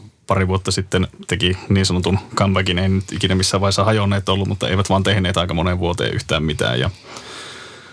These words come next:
sitten, tota, on Curse Upon Prayer, joka on sitten tällaista islamin vastaista, kun muut bändit on sitten enemmän sinne kristinuskon vastaisuuteen. Ja totta kai koko kansan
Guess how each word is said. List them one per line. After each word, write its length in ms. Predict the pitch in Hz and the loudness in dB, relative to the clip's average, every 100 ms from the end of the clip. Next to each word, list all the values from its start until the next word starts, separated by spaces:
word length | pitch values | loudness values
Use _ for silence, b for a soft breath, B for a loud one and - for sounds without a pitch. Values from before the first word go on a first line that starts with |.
| B B | B B
sitten, 420 | - 107 95 107 101 | 0 0 2 0 2
tota, 420 | 101 98 104 101 B B B B | 2 2 2 0 B B B B
on 380 | 101 104 101 - - - | 0 2 2 -2 -8 -2
Curse 320 | 104 98 - | 0 2 0
Upon 260 | 101 101 | 2 2
Prayer, 480 | 95 107 101 101 98 95 B B B B | 2 2 4 2 0 -4 B B B B
joka 240 | 101 - 78 | -4 0 0
on 140 | 85 | 0
sitten 340 | 92 - 87 - - - | -2 -2 -4 -4 -14 -4
tällaista 360 | 90 90 - - | 0 2 0 0
islamin 380 | 98 95 90 76 B B - 107 | 0 2 2 0 B B -4 0
vastaista, 520 | 98 - 101 95 98 - | 0 2 0 2 0 0
kun 200 | - 98 - | 0 2 4
muut 300 | 92 92 - - - | 2 2 -4 -14 -10
bändit 300 | - 98 92 | -2 0 0
on 140 | - 92 | 2 0
sitten 280 | 87 - 76 | 0 -2 0
enemmän 320 | 87 85 85 | 2 2 0
sinne 220 | 90 87 - B - - b b b b b - - - | 0 -2 -6 B -20 -20 b b b b b -20 -14 -2
kristinuskon 720 | 104 104 - - 92 - 87 | 0 0 0 -2 0 2 2
vastaisuuteen. 840 | 90 - 71 - 76 71 78 104 - B B B B B B | 2 0 0 0 0 0 0 0 -4 B B B B B B
Ja 100 | 120 | 0
totta 260 | 107 110 110 | 2 2 2
kai 260 | 104 101 98 | 2 2 2
koko 260 | 101 101 | 2 2
kansan 480 | 98 98 101 98 - | 2 0 2 0 -2